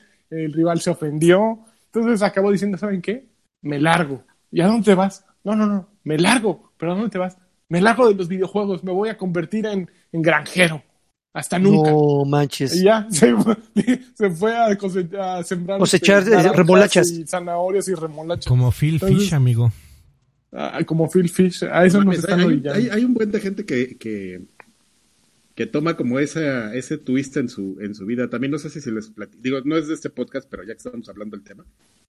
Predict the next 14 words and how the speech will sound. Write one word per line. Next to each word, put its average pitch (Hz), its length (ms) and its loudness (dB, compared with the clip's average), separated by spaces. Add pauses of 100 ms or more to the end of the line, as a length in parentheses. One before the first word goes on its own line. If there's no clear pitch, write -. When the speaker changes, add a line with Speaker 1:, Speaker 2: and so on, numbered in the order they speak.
(240)
Speaker 4:
este, 98 680 -10 (300)
el 95 140 -12
de 98 100 -10
Attack 98 240 -10
on 120 120 -4
Titan, 135 400 -2
cuando 107 300 -6
termine, 135 560 -4 (600)
se 98 140 -18
va 113 100 -8
a 117 40 -4
ir 123 120 -2
así 113 260 -4
a 101 280 -10